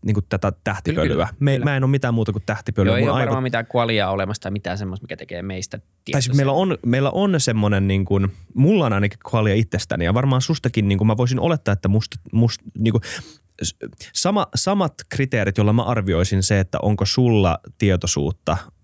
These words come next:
Speaker 1: ö, on se, että arvoisi, arvioisinko mä, että onko tekoälytietoisuutta
Speaker 2: Mm.
Speaker 1: tavallaan.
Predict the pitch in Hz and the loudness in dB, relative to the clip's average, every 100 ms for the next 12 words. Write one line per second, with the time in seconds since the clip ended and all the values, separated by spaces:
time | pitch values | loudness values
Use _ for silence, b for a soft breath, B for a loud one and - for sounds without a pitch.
0 | _ _ _ _ _ _ - 92 85 85 | _ _ _ _ _ _ 0 2 4 2
1 | - - 101 101 92 92 92 95 - 104 | 0 0 0 0 0 0 0 0 0 0
2 | 98 87 95 - 90 92 107 107 78 73 | 0 0 0 -2 -2 -2 -2 -2 -2 -2
3 | 73 67 71 80 - 101 87 76 60 62 | -2 -4 -4 -8 -6 -4 -2 -2 -4 -4